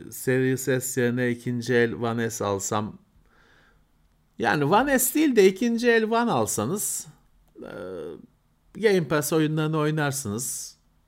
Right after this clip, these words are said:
GeForce Now var mı uygulaması bilmiyorum şeyde. Vardır belki, bilmiyorum hani hiç. Ben ona hep Android'den, şeyden, televizyondan baktım.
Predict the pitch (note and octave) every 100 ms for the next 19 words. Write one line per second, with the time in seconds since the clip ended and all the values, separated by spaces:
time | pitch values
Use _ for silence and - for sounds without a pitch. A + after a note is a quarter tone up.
0 | _ _ _ - A#2+ E3 F#3 G#3 G3 G3
1 | G3+ G3+ G3+ G#3 - _ _ _ _ _
2 | _ _ _ _ - C3 D3+ F#3 G3 F#3
3 | F3+ D#3 E3+ E3 E3 D#3+ D#3 - D#3 D#3+
4 | D#3+ C#3 A#2 G2+ A#2 G#2 G#2+ C#3+ - _
5 | _ _ _ _ _ _ _ _ _ _
6 | - A2 - B2+ C3+ C#3+ A#2+ A2+ G2 A2+
7 | B2+ B2 G2+ F#2+ F#2+ G2+ G2+ - A2+ A2+
8 | A#2 A#2+ A#2+ A#2+ A#2 A#2+ A#2+ A#2+ A#2+ A#2+
9 | A#2 A#2 A2+ B2 A2+ A2+ A#2 A#2 A#2+ A#2+
10 | B2 B2+ G#2+ - C#3 C#3